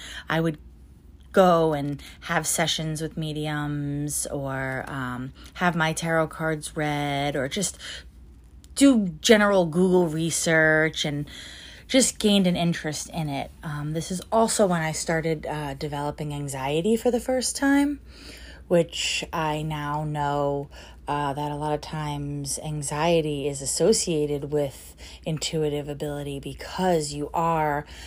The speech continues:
absorbing and receiving so much energy, um, from everything around you, especially being an empath as I am.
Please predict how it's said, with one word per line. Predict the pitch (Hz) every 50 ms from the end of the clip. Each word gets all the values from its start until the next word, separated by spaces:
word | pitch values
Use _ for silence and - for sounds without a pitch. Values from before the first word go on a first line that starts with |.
| - - - -
absorbing | 175 156 156 151 151 147 143 160 170 175 180 175 165 165 160 156 151
and | 151 156
receiving | 147 147 147 - - 185 180 165 156 156 151 147
so | - - 170 160
much | 156 156 143 143 - - -
energy, | 151 160 175 175 170 156 147 147 151 151 147 143 139 139 139 - - - - - - -
um, | 143 151 147 143 139 135 135 139 131
from | - - - 160
everything | 156 156 156 151 143 - 151 147
around | 143 143 156 156 170 175 180 170
you, | 143 131
especially | 135 135 - - 156 143 - - 147
being | 143 147 143 139 139
an | 135
empath | - 160 160 180 170 151 147 127 127 131 123 -
as | - 123 143 135 139
I | 127 127
am. | 147 208 226 165 123 117 139 -